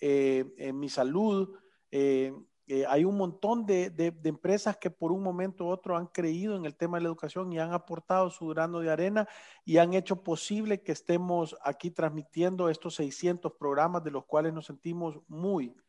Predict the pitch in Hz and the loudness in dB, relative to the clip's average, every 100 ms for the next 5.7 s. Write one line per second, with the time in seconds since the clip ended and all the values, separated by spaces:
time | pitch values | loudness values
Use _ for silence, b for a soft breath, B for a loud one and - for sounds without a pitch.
0 | _ 147 135 131 143 170 208 185 - _ | _ 0 0 0 -4 -2 -2 -2 -8 _
1 | _ 135 127 123 147 156 147 139 131 143 | _ -2 -2 2 2 4 0 -4 -4 0
2 | 202 220 214 - b b b b b b | 0 0 -6 -8 b b b b b b
3 | b 160 185 185 196 - 214 214 208 190 | b 0 2 2 0 6 8 8 6 -2
4 | - 180 165 143 135 - _ - 196 190 | -2 2 2 2 -2 -12 _ 6 8 8
5 | 185 156 196 214 202 190 | 6 2 4 10 10 8